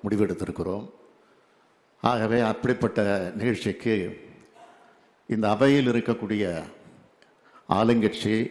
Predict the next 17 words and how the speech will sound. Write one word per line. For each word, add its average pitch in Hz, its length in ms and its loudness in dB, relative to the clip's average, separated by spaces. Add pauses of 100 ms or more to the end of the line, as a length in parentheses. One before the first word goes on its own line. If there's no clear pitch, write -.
(120)
எதிர்க்கட்சி, 107 760 -2
கூட்டணி 107 320 0
கட்சி, 95 580 -6 (220)
தோழமை 101 380 0
கட்சி, 98 600 -8 (1040)
எல்லா 123 240 0
கட்சியினுடைய 104 880 0
உறுப்பினர்களும் 104 680 -2
அதில் 95 280 -2
பங்கேற்க 104 440 -4
வேண்டும் 90 280 -6
என்று 92 400 -6 (1000)
சபாநாயகர் 120 500 6
அவர்கள் 95 340 0
மூலமாக 98 520 -2 (1300)
நான் 107 240 -2
கேட்டுக்கொள்கிறேன். 107 760 0